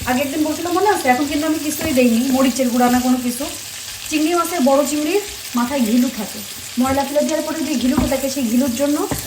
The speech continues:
তরকারিটা বা যে কোনো জিনিস এখন লাল হয়।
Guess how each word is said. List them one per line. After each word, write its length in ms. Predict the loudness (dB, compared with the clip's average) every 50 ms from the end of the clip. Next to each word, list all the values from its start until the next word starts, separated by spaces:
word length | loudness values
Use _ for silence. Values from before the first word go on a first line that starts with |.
| -10 -4 0
তরকারিটা 640 | 2 2 2 2 2 2 2 2 2 0 0 0 0 -4 -6 -4
বা 120 | -2 -2 -2
যে 140 | -2 -2
কোনো 180 | -2 -2 -2 0
জিনিস 180 | 0 -2 -4 -2 -4
এখন 180 | -2 0 0
লাল 260 | 2 2 2 0 0 -2
হয়। 140 | -4 -6